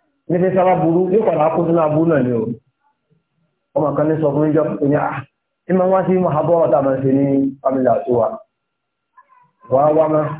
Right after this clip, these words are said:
Wọ́n ní, "Ah, ṣàkíyèsí ọ̀ wá má bá wọn." Òun ò fẹ́ dààmú ara wọn ni. Kí ló dé? Òun ò fẹ́ pọ̀ sínú ẹgbẹ́ kan, gbogbo tó máa, tó fẹ́ máa tẹ̀lé wa lọ.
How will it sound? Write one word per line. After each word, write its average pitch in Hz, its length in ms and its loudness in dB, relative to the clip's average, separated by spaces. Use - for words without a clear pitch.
Wọ́n 147 80 -4
ní, 165 100 0
"Ah, 175 220 -4
ṣàkíyèsí 156 400 0
ọ̀ 139 200 2
wá 143 120 2
má 151 120 0
bá 139 160 2
wọn." 139 220 -2
Òun 143 120 0
ò 143 100 0
fẹ́ 151 220 2
dààmú 131 260 0
ara 123 200 2
wọn 117 160 -2
ni. 113 100 -4
Kí 190 40 0
ló 190 120 2
dé? 185 140 2
Òun 143 120 -2
ò 131 80 -2
fẹ́ 160 180 2
pọ̀ 160 140 -2
sínú 135 180 0
ẹgbẹ́ 135 200 0
kan, 135 100 0
gbogbo 147 320 0
tó 143 100 0
máa, 131 760 -2
tó - 60 -6
fẹ́ 143 220 0
máa 135 120 0
tẹ̀lé 131 200 0
wa 135 160 2
lọ. 131 120 0